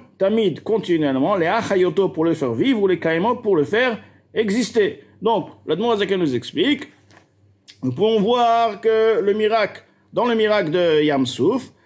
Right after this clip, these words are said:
il est de Akadosh Baruch Hu, il a investi donc un vent, donc ce vent a fait maintenir, a fait maintenir l'eau, pour que l'eau puisse rester stagnée et avoir la qualité d'un, d'une muraille de pierre. D'ailleurs, ce qui a permis à Israël de traverser.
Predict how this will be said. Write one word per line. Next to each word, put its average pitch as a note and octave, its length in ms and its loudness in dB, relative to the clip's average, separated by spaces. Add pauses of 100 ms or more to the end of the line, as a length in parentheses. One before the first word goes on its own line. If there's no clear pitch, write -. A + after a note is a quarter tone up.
(160)
il E3 140 2
est D#3 120 2
de C3 120 0
Akadosh D#3 440 0
Baruch E3+ 300 0
Hu, A3 400 2 (200)
il D3 80 -2
a F3 160 0
investi G3 420 -2
donc C#3 340 -4
un D#3 160 0
vent, C3+ 480 0 (460)
donc B2 160 -8
ce - 120 -4
vent F3+ 440 0
a D#3+ 40 -4
fait F3+ 140 -6
maintenir, A#3+ 640 0 (360)
a - 80 -14
fait E3+ 160 -4
maintenir F3+ 960 2
l'eau, G#3+ 380 0 (160)
pour - 160 -14
que D3 80 -2
l'eau A#3+ 200 2
puisse A#3+ 340 -2
rester G#3 420 0
stagnée B3 600 0 (240)
et F#3 80 0
avoir A3+ 460 2
la G#3+ 120 0
qualité A#3+ 720 -2 (260)
d'un, G#3+ 260 -2
d'une A#3 220 0
muraille A#3+ 520 0
de F3 120 -2
pierre. A#3+ 460 0 (360)
D'ailleurs, - 260 0
ce - 120 -16
qui C#3 80 -6
a B2+ 40 -2
permis D3 340 0
à D3 40 2
Israël F3 300 0
de F3 40 -4
traverser. A3 560 -2